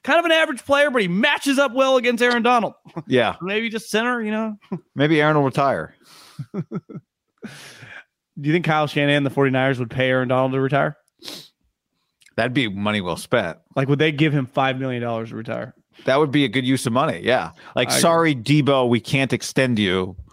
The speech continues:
Speaker 2: We're paying, we're, we're pay-," what if the league, what if teams pooled their money and paid, everyone paid a million dollars and non-, ev-, the, the league paid thirty-one million dollars through, like, some slush fund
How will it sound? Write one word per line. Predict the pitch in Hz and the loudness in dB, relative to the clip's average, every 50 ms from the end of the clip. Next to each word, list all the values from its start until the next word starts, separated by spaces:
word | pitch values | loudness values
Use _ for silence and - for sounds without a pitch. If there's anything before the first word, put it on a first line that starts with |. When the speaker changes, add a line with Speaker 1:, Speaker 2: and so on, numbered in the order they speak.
| - - - | -20 -4 0
Speaker 2:
We're | 117 113 | 0 0
paying, | - - 143 135 127 123 117 113 110 - _ _ _ _ - | 2 0 -2 0 -2 -2 -2 -4 -6 -8 _ _ _ _ -2
we're, | - 117 110 - _ - - | 0 0 0 0 _ -8 -6
we're | 113 | -6
pay-," | - - - - - - - - - | -4 -4 -6 -6 -6 -20 -20 -12 -2
what | 123 147 208 269 | 2 4 4 4
if | 226 - | 4 2
the | 208 180 | 2 4
league, | 165 160 170 180 156 | 4 6 4 4 4
what | 156 160 180 - | 2 2 2 2
if | - - | 0 0
teams | - 180 165 151 131 - | -2 0 0 0 0 -4
pooled | - - - 165 156 143 | -6 0 2 2 2 4
their | 139 139 131 123 | 2 2 2 4
money | 123 123 120 110 95 90 85 - _ _ _ _ _ _ _ _ _ _ _ _ | 2 0 0 0 -2 -4 -4 -8 _ _ _ _ _ _ _ _ _ _ _ _
and | - 123 120 - | -6 -6 -6 -2
paid, | - 147 139 139 131 - | 0 0 0 0 0 0
everyone | 143 143 151 151 147 139 120 | 0 0 2 2 2 2 2
paid | 135 135 127 | 2 2 2
a | 120 | 2
million | 113 120 120 123 120 113 | 2 2 2 2 2 2
dollars | 120 117 113 110 107 104 95 | 2 2 4 2 2 0 -2
and | - 120 113 110 104 - _ _ _ _ _ _ - | -4 -4 -4 -4 -4 -10 _ _ _ _ _ _ -8
non-, | 127 123 135 135 143 143 147 143 139 135 - | -2 0 2 2 4 2 2 2 0 0 2
ev-, | 135 139 113 - | 0 0 0 0
the, | 131 135 - - | 0 0 0 0
the | 123 117 123 | 0 2 4
league | 123 139 143 131 117 | 4 4 4 2 2
paid | - 135 127 110 - | 0 0 0 0 0
thirty-one | - 139 135 135 135 123 127 123 120 | 2 2 4 4 4 4 2 2 2
million | 120 120 117 113 107 | 2 2 2 2 2
dollars | 110 107 101 92 87 87 90 - - _ _ _ _ _ _ _ - | 2 2 2 0 -2 -4 -6 -10 -14 _ _ _ _ _ _ _ -4
through, | - 123 | -2 0
like, | 117 117 110 - | 0 0 0 0
some | - 113 110 | -2 -2 -2
slush | - - 120 123 117 113 - | -2 0 0 2 2 0 -2
fund | - - 104 92 92 | -2 -4 -4 -4 -4